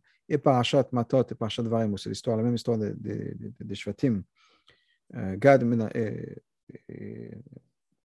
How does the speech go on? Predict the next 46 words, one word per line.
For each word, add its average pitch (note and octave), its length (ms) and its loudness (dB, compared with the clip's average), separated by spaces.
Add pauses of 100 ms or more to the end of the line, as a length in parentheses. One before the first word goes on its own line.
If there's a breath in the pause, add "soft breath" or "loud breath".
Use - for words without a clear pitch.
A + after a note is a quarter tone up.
(280)
et A#2 120 -10
donc B2 240 -2
était B2+ 160 0
de B2 60 4
l'autre B2+ 140 4
côté C3 240 6
de, A#2 120 0
donc G#2+ 220 0
du G2 80 -4
Yarden, G2+ 380 2
il B3 60 -2 (360)
n'y - 60 0
a - 20 0
pas D#3 100 2
de - 60 -6
contradiction. G2 460 -6
Ah, F#2+ 40 -14
voilà, F#2+ 180 -4
Dain A3 200 10
le A#3 160 4
Mouva, D3+ 240 4
maintenant A2 220 -4
on E3+ 40 -2
ne - 40 -10
comprend B2 200 -10
pas A2+ 100 -6
toujours. - 260 -20 (560 soft breath)
Mais F3+ 120 8
Mashmaoud, E3 640 4
Mashmaoud, B2+ 580 4
Bezat C3 220 2
Pa-, B2+ 200 -2
Parashat A#2 440 -2
Zot A#2 180 -2
HaBracha. - 280 -6 (2000 soft breath)
Qu'est-ce G#3 260 8
qu'on C#3 580 6
apprend A#2+ 260 0
de G#2 80 0
ça ? F#2+ 180 -6
Qu'est-ce D3 200 -4
que B2+ 80 -2
ça B2 120 -2
vient A2 120 0
nous F#2+ 80 -2
dire ? - 220 -8